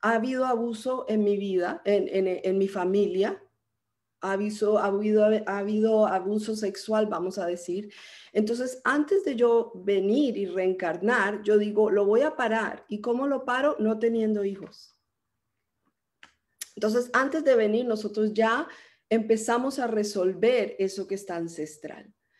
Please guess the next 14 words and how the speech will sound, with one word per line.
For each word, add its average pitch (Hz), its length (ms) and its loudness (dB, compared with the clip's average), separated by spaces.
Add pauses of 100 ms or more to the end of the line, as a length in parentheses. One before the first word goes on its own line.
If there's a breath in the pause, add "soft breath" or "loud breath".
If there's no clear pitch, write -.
(880)
Pero 254 280 2
lo 247 120 0
más 277 260 -4
importante 254 960 -2
es 214 100 -8
que 247 100 -6
nosotros 226 460 -6
somos 233 280 -4
responsables 214 1080 -4
por 208 200 -4
nuestro 196 360 -4
cincuenta 208 720 -2
por 170 180 -10
ciento. 180 560 -10